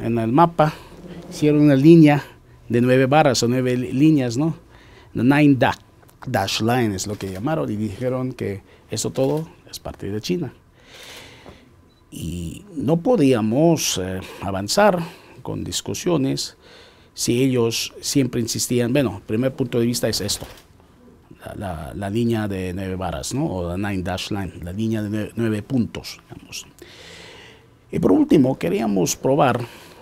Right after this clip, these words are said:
Filipinas que, que, bueno, como un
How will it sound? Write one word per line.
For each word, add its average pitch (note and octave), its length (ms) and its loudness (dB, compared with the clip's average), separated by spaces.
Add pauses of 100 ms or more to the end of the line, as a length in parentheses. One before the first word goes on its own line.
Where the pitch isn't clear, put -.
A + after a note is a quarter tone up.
Filipinas A2+ 680 -2
que, D#2+ 280 -6 (1600)
que, G2+ 460 0 (640)
bueno, G#3 400 -2 (180)
como A#2 240 -2
un G2+ 480 -6